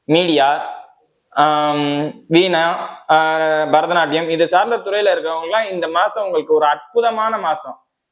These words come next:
ஏன்னா, உங்க ராசியை சுக்கிரன் பார்க்கிறார்.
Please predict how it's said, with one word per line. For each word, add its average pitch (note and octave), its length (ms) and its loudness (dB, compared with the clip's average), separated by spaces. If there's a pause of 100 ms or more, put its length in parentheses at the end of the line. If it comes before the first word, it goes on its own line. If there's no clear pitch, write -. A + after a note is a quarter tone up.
(160)
ஏன்னா, A3 420 0 (240)
உங்க G3 380 2
ராசியை A3 520 0 (100)
சுக்கிரன் C4+ 460 -4
பார்க்கிறார். D3 600 -4